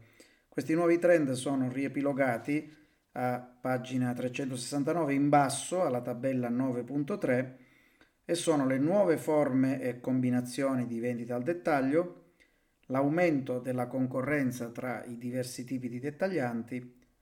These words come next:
la concorrenza tra operatori online ed operatori offline,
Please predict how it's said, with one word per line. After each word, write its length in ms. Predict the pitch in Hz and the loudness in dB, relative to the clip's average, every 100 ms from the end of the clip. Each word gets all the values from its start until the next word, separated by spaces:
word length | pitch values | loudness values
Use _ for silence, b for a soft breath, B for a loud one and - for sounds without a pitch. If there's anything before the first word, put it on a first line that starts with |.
| _ _ | _ _
la 160 | 135 135 | -6 -2
concorrenza 680 | 160 151 160 170 165 131 | -2 0 2 4 4 2
tra 280 | 127 131 123 | 0 0 0
operatori 500 | 131 143 151 165 156 | -2 0 0 0 0
online 840 | 151 151 156 143 127 117 110 110 - | 2 2 2 2 0 -2 -4 -8 -10
ed 160 | 143 | -6
operatori 500 | 131 131 127 127 131 | -4 -4 -4 -2 -2
offline, 920 | 160 - 180 151 127 127 135 147 147 | -2 -2 0 2 2 0 0 -2 -4